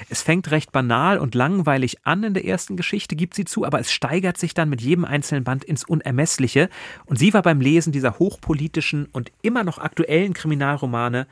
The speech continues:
für eine gewisse Zeit absolut von der Bildfläche verschwunden. Und ja, ich erinnere mich, ich habe das als Jugendlicher gelesen, die standen im Bücherregal meiner Eltern, diese Romane von Schöwall und Wahlöö, und mir ging's genauso. Ich bin da eingetaucht in Welten, wo ich vieles noch nicht verstanden habe.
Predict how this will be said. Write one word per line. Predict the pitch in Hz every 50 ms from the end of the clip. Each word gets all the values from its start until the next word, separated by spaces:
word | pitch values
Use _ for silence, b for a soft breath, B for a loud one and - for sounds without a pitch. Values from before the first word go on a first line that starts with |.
| b b b b b b b b
für | b - -
eine | - 127
gewisse | 113 113 110 156 - - 156
Zeit | - - - 135 135 139 - - _ _ _ _ _ -
absolut | 131 131 - - - 131 120
von | - - 131
der | 123
Bildfläche | 110 117 110 - - - 95 - - -
verschwunden. | - 95 - - - - - - - - B B B B B B B B
Und | 143 123
ja, | 151 196
ich | 226 -
erinnere | - - 165 202
mich, | 208 - -
ich | 135 -
habe | 160 - -
das | 165 151 -
als | - 127 - - - - _ _ _ -
Jugendlicher | 156 110 123 208 226 254 - - 202 202 - 214
gelesen, | - 202 185 180 185 202 214 - 220
die | 165 131
standen | - - - 139 160 185 175 175
im | - 135
Bücherregal | 113 170 202 - 208 - 151 127 143 131 127
meiner | 123 107 104 -
Eltern, | - 123 147 175 - 202 196 190
diese | 175 165 147 156 147
Romane | 143 139 - 151 143 139 147 160 170 160
von | - 160 147
Schöwall | - - 175 180 - 170 -
und | 147 156 -
Wahlöö, | 143 139 160 175 196 214 B B B B B B B B B
und | -
mir | 147 160
ging's | - 185 165 - -
genauso. | 196 190 156 113 95 117
Ich | - -
bin | - 151
da | 151 - -
eingetaucht | - 175 214 214 - - - 151 156 - -
in | 143 117
Welten, | 107 123 143 160 - 160 127
wo | 131
ich | 123 -
vieles | - 170 156 - -
noch | 127
nicht | 120 -
verstanden | - 120 - - - 127 156 208 - 196 175 165
habe. | 175 180 180 190 208